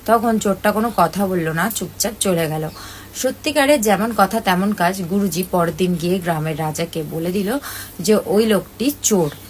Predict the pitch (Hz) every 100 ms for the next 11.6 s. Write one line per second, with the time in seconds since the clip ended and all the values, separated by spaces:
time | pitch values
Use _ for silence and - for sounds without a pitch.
0 | - - - - 254 277 240 - 226 220
1 | 214 196 208 190 - 190 180 156 - 165
2 | 165 175 175 214 185 170 156 202 196 220
3 | 202 - 214 214 185 175 165 151 175 160
4 | 165 196 359 - - - - 247 196 208
5 | 190 185 247 220 170 170 180 170 262 214
6 | 160 147 - - - - 185 190 247 233
7 | 220 185 185 220 226 - 180 196 190 196
8 | - 175 175 220 220 180 185 311 - -
9 | - - 190 190 233 220 196 160 185 208
10 | 208 269 214 180 285 - 190 175 180 190
11 | 185 160 - 180 226